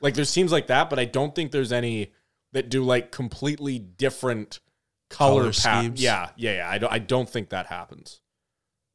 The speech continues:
Speaker 1: There's some teams that could, and I think it would look awesome,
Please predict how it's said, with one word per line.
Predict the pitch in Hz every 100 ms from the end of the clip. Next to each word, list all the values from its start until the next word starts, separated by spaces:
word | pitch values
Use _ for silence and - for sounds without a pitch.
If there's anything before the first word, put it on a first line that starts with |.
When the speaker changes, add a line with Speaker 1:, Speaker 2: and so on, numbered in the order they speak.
| _ _
Speaker 1:
There's | - 190
some | - 269
teams | 240 226
that | 147 -
could, | - 160 208 135
and | 120
I | 107
think | 120 120
it |
would | 113
look | 104 98 95
awesome, | 147 - 87 113